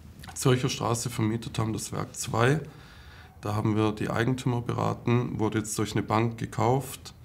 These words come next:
Und da haben wir nach dem passenden Mix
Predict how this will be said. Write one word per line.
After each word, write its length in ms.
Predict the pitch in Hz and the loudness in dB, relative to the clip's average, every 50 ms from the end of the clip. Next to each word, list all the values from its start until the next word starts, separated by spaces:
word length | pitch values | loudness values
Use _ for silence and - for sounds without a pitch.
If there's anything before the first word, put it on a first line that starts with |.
| - - - - - - - - - | -20 -20 -20 -18 -18 -18 -16 -10 -6
Und 140 | 107 107 110 | -4 -2 2
da 160 | 110 110 110 | 2 2 2
haben 280 | 110 110 113 113 107 107 | 2 2 2 2 2 4
wir 440 | 110 110 110 110 110 107 110 110 - - - - - | 4 4 6 6 6 4 2 0 -4 -8 -12 -12 -4
nach 260 | - 104 107 107 107 | 0 2 2 2 2
dem 160 | - 120 110 113 | 2 -2 0 2
passenden 580 | - 113 110 - - 113 104 104 104 101 - - | 2 2 2 4 2 4 4 4 2 2 0 -4
Mix 640 | - 104 110 135 143 139 - - - - - - - | 0 4 4 4 4 2 0 -2 0 0 -2 -4 -6